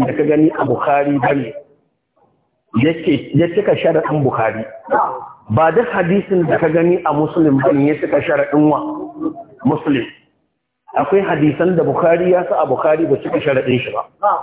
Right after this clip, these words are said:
Amma kuma suna Bukhari. Mafi yawanci ma wasu inda za ka tambaye su me cikakken sunan littafin al-Imam Bukhari ba su sani ba. Me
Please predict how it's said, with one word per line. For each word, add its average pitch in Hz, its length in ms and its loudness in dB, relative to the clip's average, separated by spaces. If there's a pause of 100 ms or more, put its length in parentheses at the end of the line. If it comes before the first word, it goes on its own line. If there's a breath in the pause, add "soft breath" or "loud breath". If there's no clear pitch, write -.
(340)
Amma 180 160 4
kuma 196 240 0
suna 208 200 2
Bukhari. 123 400 -2 (840)
Mafi 175 600 2
yawanci 190 680 0
ma 185 220 4
wasu 185 500 -2 (600)
inda 196 300 2
za 180 160 2
ka 165 120 0
tambaye 143 400 2
su 147 80 2
me 165 320 2
cikakken - 560 -2
sunan 156 280 2
littafin 156 440 0
al-Imam 143 480 0
Bukhari 139 400 0
ba 131 120 2
su 110 140 -4
sani 113 220 0
ba. - 160 -10 (840)
Me 135 160 4